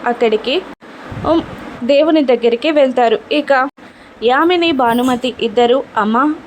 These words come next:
అతిథి, నువ్వు వెళ్ళి నువ్వు రెడీ చేసిన విగ్రహాన్ని తీసుకురా. ఇక ప్రాణప్రతిష్ఠ నీ చేత్తో చేశాక నువ్వు, గౌతమ్ ఇద్దరూ కలిసి పూజలో కూర్చుందురు గాని" అని అంటూ ఉంటుంది భానుమతి.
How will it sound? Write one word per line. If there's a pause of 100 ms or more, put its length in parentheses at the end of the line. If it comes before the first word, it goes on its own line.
(340)
అతిథి, (160)
నువ్వు
వెళ్ళి (500)
నువ్వు
రెడీ
చేసిన
విగ్రహాన్ని
తీసుకురా. (260)
ఇక
ప్రాణప్రతిష్ఠ (260)
నీ (140)
చేత్తో (140)
చేశాక (400)
నువ్వు, (160)
గౌతమ్ (120)
ఇద్దరూ
కలిసి (140)
పూజలో
కూర్చుందురు
గాని" (180)
అని (760)
అంటూ
ఉంటుంది
భానుమతి.